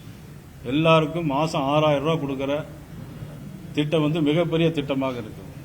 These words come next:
அது மாதிரி ரேஷன் கடையில வந்து கரீப் கல்யாண் யோஜனா, ஏழைகளுக்காக அந்த உணவு வழங்கல்ல வந்து பாத்தீங்கன்னா, ரெண்டாயிரத்தி இருபத்தெட்டு வரைக்கும் அவங்க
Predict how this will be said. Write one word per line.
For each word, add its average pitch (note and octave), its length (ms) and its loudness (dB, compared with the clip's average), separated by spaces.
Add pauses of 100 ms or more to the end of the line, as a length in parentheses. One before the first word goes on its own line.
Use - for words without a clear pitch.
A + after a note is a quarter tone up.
(1080)
அது C#3 120 -2
மாதிரி F3 220 2
ரேஷன் G#3 340 2
கடையில E3 340 2
வந்து D#3 240 0 (840)
கரீப் F3 360 2
கல்யாண் E3+ 340 4
யோஜனா, C3+ 300 0 (180)
ஏழைகளுக்காக E3+ 720 4
அந்த C#3+ 140 4 (160)
உணவு E3 200 4
வழங்கல்ல C3+ 460 0
வந்து A#2 180 -6
பாத்தீங்கன்னா, A2 440 -8 (560)
ரெண்டாயிரத்தி F3 520 2
இருபத்தெட்டு E3+ 480 2
வரைக்கும் C#3 400 -4 (1120)
அவங்க E3 180 4